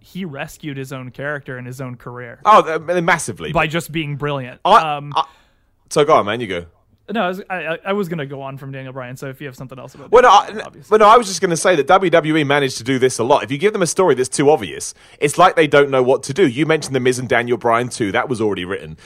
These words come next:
Speaker 2: But the one, again, there's two other ones that always get me. When Bret Hart came back in two thousand and ten, eleven, whenever the hell it was, we didn't need any extra bells or whistles. That story was written,
Speaker 1: <laughs>
Speaker 2: but we had to do it anyway. We had to introduce things in the story, despite having a story. And obviously the biggest one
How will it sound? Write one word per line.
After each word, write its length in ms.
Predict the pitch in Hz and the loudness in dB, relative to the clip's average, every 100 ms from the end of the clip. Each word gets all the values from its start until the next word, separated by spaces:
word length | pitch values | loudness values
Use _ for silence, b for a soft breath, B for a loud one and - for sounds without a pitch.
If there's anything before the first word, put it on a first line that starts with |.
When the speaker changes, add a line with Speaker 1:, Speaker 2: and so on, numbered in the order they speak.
| b | b
Speaker 2:
But 80 | 131 | 0
the 60 | 147 | 4
one, 200 | 180 196 | 6 4
again, 220 | 185 233 | 4 2
there's 120 | 180 | 2
two 200 | - 240 | 0 4
other 140 | 214 165 | 6 6
ones 180 | 151 139 | 4 2
that 80 | 139 | 0
always 240 | 143 120 | 0 0
get 180 | 139 127 | -2 -2
me. 320 | 143 104 98 b b b - | -2 -4 -8 b b b -2
When 160 | 139 | 0
Bret 220 | 131 190 170 | 4 6 6
Hart 220 | 180 143 | 6 4
came 180 | 151 135 | 0 2
back 240 | 131 151 | 2 2
in 120 | 147 135 | -2 -2
two 100 | 143 | 2
thousand 380 | 139 135 139 | 4 2 0
and 200 | 139 139 | -6 -8
ten, 240 | - 131 127 | -4 -2 0
eleven, 320 | 113 117 110 | 0 -2 -2
whenever 220 | 101 98 | -4 -4
the 80 | 95 | -4
hell 160 | 101 98 | -4 -4
it 80 | |
was, 220 | 95 110 - B | -2 -4 -6 B
we 80 | 156 | -2
didn't 260 | 185 240 160 | -2 -2 0
need 300 | 185 220 151 | 0 0 0
any 240 | 135 135 | 0 2
extra 240 | 147 - 139 | 0 0 0
bells 320 | 139 135 123 | 4 4 4
or 80 | 117 | 2
whistles. 520 | 151 - - - - b b | 2 0 -10 -14 -18 b b
That 120 | 175 | 0
story 240 | - 190 | 2 2
was 200 | 147 131 | 2 0
written, 400 | 185 139 - 175 | 0 0 -4 -4
Speaker 1:
<laughs> 40 | - | 4
Speaker 2:
but 140 | 185 | 6
we 120 | 190 | 6
had 280 | 143 175 - | 6 2 2
to 100 | 165 | 0
do 200 | 160 156 | 2 4
it 80 | 151 | 6
anyway. 260 | 156 120 | 4 2
We 100 | 98 | -2
had 200 | 110 170 - | -2 -2 -2
to 160 | 151 | -6
introduce 480 | 165 139 123 160 139 | -4 -4 -6 -4 -2
things 260 | 151 131 117 | 0 0 -2
in 100 | 127 | -4
the 80 | |
story, 540 | 113 160 143 107 90 90 b b b _ - | -2 2 4 4 0 -8 b b b _ -6
despite 420 | 180 - 165 156 | -4 2 4 4
having 380 | 147 147 147 143 | 4 4 2 0
a 80 | 143 | -4
story. 480 | - 208 139 98 123 | 2 4 4 2 2
And 100 | 165 | 2
obviously 240 | 160 175 | 0 0
the 80 | 147 | 0
biggest 380 | 208 196 143 92 | 0 0 -2 -4
one 300 | 71 107 | -10 -12